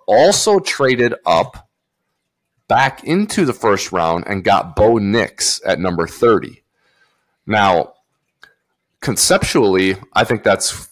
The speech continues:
fine to put into a mock draft, and if the Vikings did that conceptually, that'd be great. And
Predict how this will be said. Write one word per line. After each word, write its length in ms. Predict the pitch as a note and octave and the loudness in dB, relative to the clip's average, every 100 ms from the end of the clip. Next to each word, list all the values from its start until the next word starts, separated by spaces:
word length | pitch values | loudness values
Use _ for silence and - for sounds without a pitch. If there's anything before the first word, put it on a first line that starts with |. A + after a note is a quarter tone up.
| _ _ _ _ _ | _ _ _ _ _
fine 540 | - - B2 A#2+ G2 | -18 -4 0 2 0
to 60 | F#2 | -2
put 180 | - G2 | -2 -2
into 220 | F#2 F2+ | 0 -2
a 40 | |
mock 280 | E2+ F2 F2 | 0 -2 -2
draft, 420 | - E2 F#2 B2 | -2 0 0 -2
and 100 | F#2+ | -6
if 120 | F2 - | -6 -8
the 80 | |
Vikings 480 | E2+ F#2 - G2 F2 | -2 -2 -2 -8 -8
did 240 | - F2+ G2+ | -4 -2 0
that 320 | A2 - - | 0 -2 -8
conceptually, 640 | F#2 - A#2 - G#2 E2+ | -10 -4 -2 -2 -2 -2
that'd 180 | E2 F2+ | 0 -2
be 100 | E2 | -4
great. 340 | - - E2+ - | -10 -4 -4 -4
And 80 | F#2+ | -12